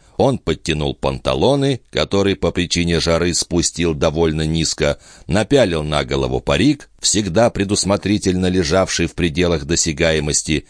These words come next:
и надел бумажный халат в рубчик. Приведя себя таким образом в приличный вид, он с улыбкой на устах устремился к двери. Однако в улыбке настолько явственно сквозило изумление, что графиня сочла необходимым подтвердить:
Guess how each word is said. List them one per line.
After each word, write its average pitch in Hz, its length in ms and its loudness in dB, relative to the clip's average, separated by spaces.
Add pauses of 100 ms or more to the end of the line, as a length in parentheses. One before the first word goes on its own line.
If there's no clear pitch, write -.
(280)
и 147 120 4
надел 98 400 0
бумажный 80 540 0
халат 80 400 0
в 64 100 -8
рубчик. - 540 -6 (500)
Приведя 92 460 2
себя 87 320 2
таким 85 320 0
образом 78 420 0
в - 80 -12
приличный 82 560 -2
вид, 143 260 2 (280)
он 107 220 2
с - 120 -4
улыбкой 85 460 0
на 67 140 -4
устах 120 680 0
устремился 73 760 -2
к 76 100 -6
двери. 65 460 -4 (680)
Однако 82 520 0
в 82 60 -4
улыбке 87 460 0
настолько 143 500 0
явственно 76 680 0
сквозило 76 640 0
изумление, 78 760 0 (200)
что - 280 -4
графиня 110 560 0
сочла 78 540 0
необходимым 95 840 0
подтвердить: 87 880 -2